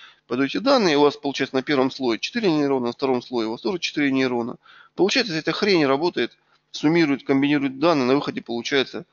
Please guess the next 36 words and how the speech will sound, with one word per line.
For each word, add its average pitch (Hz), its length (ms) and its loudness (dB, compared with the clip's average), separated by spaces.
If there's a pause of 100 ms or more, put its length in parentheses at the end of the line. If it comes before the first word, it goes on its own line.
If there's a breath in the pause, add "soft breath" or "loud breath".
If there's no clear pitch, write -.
(160)
циферка, - 480 -6
которая 127 500 0 (100)
даёт 147 300 0
вам 123 140 0
вероятность 127 520 -2 (280)
события. 117 440 -6
Купит 170 300 -8
человек - 300 -6
товар 123 280 0
на - 140 -4
сайте, - 300 -6
либо 127 180 -2
не 123 100 0
купит. - 360 -14 (300)
Кликнет 143 280 -4
на 123 100 -4
ссылку, 117 320 -8
либо 123 160 -4
не 123 140 -2
ку-, - 240 -18
не 123 160 -6
кликнет. 110 180 -10
И 214 80 -2
вы 233 80 2
ранжируете 151 600 2 (260 loud breath)
эти 143 220 -2
элементы, 147 480 0 (440)
э, 120 200 -2
в 120 80 -6
рамках 135 300 -2
вот 127 100 -4
этой 120 160 -12
полученной 135 440 0
вероятности 117 460 -2
по 139 120 -6
убыванию. 127 520 -4